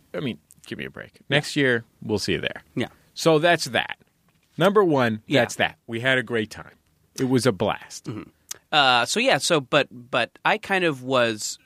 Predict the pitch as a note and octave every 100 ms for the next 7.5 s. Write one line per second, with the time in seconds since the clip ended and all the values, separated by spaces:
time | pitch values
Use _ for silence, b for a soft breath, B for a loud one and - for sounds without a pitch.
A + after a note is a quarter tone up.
0 | - - A2 _ - B2 A#2 A2 - _
1 | _ D#3 F3+ A3 G#3 G#3 G3+ D3+ C#3+ C#3
2 | D3 C#3+ - B2+ A#2+ - _ C3+ A#2+ A#2
3 | A#2 D3 G3+ D#3 F3 G#3+ - E3+ - C#3
4 | C#3+ - C3 B2+ A#2 - B2+ A#2+ B2+ A2+
5 | A#2 A2+ B2 C3+ E3 G3+ G#3 D3+ D3+ C#3+
6 | - C3+ C3+ C3 - B2+ B2 A#2+ A2 A2+
7 | G#2 - F2+ A2